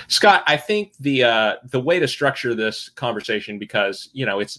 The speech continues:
this is not a typical film, it's a documentary, um, so we can't talk about, like, the cast and stuff like that. But I think let's just go through each one of the four kids and, and talk about, you know, sort of what we got out of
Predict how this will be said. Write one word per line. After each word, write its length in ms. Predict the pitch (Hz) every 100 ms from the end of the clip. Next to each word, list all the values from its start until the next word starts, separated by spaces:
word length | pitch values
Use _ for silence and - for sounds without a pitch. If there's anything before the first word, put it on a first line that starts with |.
| -
this 200 | 117 131
is 60 |
not 160 | 120 113
a 40 |
typical 300 | - 131 -
film, 300 | 101 110 101
it's 140 | 101 -
a 40 |
documentary, 600 | 104 101 - 101 95 95 - - - -
um, 300 | 98 92 92
so 100 | 98
we 100 | 101
can't 240 | 120 87
talk 200 | 104 98
about, 160 | 101 90
like, 160 | -
the 80 | 107
cast 400 | - 101 98 -
and 80 | 104
stuff 180 | - -
like 160 | 90
that. 260 | 110 107 -
But 200 | 101 - - _ -
I 80 | 131
think 180 | 180 175
let's 160 | 156
just 240 | - 185 -
go 160 | 151
through 200 | 156 151
each 240 | 135 135 -
one 120 | 120
of 120 | 113
the 60 | 98
four 260 | - 110
kids 400 | 104 113 107 107
and, 220 | 101 95 -
and 140 | 101
talk 260 | - 113 107
about, 320 | 104 101 98
you 80 | 110
know, 160 | 101 95
sort 240 | - 131
of 100 | 113
what 220 | 135 139
we 80 | 135
got 240 | 117 110
out 180 | 107 104
of 160 | 98